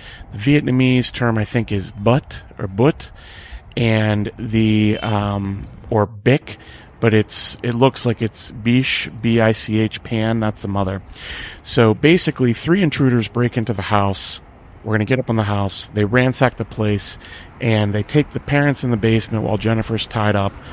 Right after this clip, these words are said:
allegedly tied up, and they, uh, they shoot them to death, or so they think. The mother dies,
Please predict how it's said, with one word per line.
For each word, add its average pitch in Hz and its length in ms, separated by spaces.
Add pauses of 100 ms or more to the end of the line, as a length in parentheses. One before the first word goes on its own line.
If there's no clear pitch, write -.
(100)
allegedly 110 440
tied 101 280
up, 98 180 (580)
and 101 540 (600)
they, 104 280
uh, 98 300 (100)
they 113 120
shoot 151 260
them 104 160
to 104 100
death, 107 460
or 104 100
so 120 140
they 107 100
think. - 340 (320)
The 110 120
mother 123 500 (500)
dies, 113 540